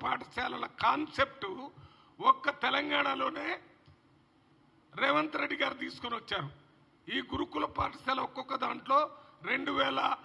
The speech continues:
ఆరు వందల మంది విద్యార్థులు ఉంటారు. రెండు వందల కోట్లతోని ఆ హాస్టల్ బిల్డింగ్లు కడతారు. ఇరవై ఐదు ఎకరాల్లో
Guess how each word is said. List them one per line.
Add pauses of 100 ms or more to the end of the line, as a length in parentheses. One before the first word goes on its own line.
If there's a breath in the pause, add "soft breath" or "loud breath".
(300)
ఆరు
వందల
మంది
విద్యార్థులు
ఉంటారు. (440 loud breath)
రెండు (100)
వందల (140)
కోట్లతోని (560 loud breath)
ఆ (2250)
హాస్టల్
బిల్డింగ్లు
కడతారు. (960)
ఇరవై (100)
ఐదు
ఎకరాల్లో